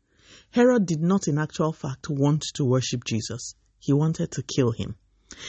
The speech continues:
There was no way these wise men would have known Herod was lying if an angel of God did not appear to them in a dream to tell them. Second Corinthians five sixteen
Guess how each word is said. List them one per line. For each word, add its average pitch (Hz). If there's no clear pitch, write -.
There 151
was 139
no 165
way 208
these 180
wise 151
men 147
would 127
have 123
known 139
Herod 139
was 123
lying 123
if 208
an 143
angel 196
of 120
God 135
did 135
not 160
appear 151
to 139
them 131
in 135
a 120
dream 117
to -
tell 127
them. 113
Second 277
Corinthians 190
five 185
sixteen -